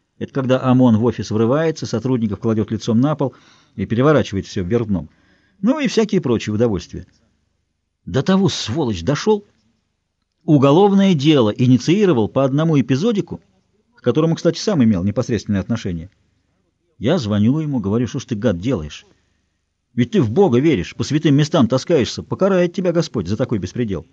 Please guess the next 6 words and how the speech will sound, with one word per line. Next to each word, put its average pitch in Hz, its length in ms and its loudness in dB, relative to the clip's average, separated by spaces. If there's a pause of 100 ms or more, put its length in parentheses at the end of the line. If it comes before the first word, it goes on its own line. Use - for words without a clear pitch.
(1000)
"Бабки 175 400 -2
верни, — 240 340 2
говорит, — 104 320 -4
тогда 240 320 0
дело 185 240 0
закроют". 139 440 -4